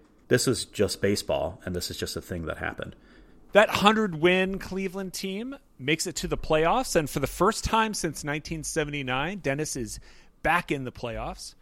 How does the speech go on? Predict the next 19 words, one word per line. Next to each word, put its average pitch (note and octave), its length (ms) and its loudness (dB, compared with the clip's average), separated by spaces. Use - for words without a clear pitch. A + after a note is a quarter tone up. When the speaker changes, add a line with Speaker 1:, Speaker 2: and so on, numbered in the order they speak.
Speaker 2:
He G#3+ 140 4
pitched A#3 300 4
well F3+ 240 10
in F#3 160 0
Game E3+ 300 0
One D#3+ 220 2
against C3+ 300 -2
Boston, E3 560 2
allowing C#3+ 380 6
only C3+ 220 0
two D3+ 260 0
earned C3 220 -2
runs A#2+ 260 0
in A2 80 -6
six - 300 -6
innings A2 340 -6
and A2+ 100 -6
a G#2+ 40 -8
win. G#2 340 -10